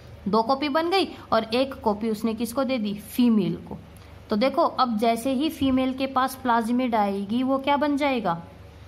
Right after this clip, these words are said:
मेल बन जाएगा। फीमेल का मेल में कन्वर्ट होना, इसलिए हम इसको बोलते हैं सेक्स डक्शन। क्लियर? लेकिन यहाँ पर ध्यान से देखना बेटा, यहाँ पर है और यहाँ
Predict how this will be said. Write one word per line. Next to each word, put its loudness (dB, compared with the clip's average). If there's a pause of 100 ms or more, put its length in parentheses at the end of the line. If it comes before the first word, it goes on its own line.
(220)
मेल 4
बन 2
जाएगा। 2 (800)
फीमेल 2
का 2
मेल 0
में 0
कन्वर्ट 0
होना, 0 (240)
इसलिए -2
हम 0
इसको -6
बोलते -4
हैं -4
सेक्स -6
डक्शन। -4
क्लियर? 2 (300)
लेकिन 2
यहाँ 2
पर 2
ध्यान 0
से -4
देखना 0
बेटा, -4 (920)
यहाँ 0
पर 4
है 0 (220)
और 4
यहाँ 2